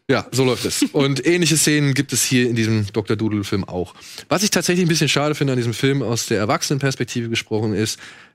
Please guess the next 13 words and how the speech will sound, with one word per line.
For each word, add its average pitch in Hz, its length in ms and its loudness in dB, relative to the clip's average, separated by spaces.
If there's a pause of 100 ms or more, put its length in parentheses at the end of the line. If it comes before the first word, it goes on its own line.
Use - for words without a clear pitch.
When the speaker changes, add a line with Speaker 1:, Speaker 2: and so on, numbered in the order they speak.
Speaker 1:
da 107 100 2
sind 151 220 2
schon 202 160 2
viele 202 240 2
Szenarien 160 800 2
und, 131 160 -2
und 123 260 -2 (100)
tolle 151 260 2
Settings 147 460 0
und 127 120 0
so 127 100 0
weiter, 127 380 0 (420)
aber 123 440 0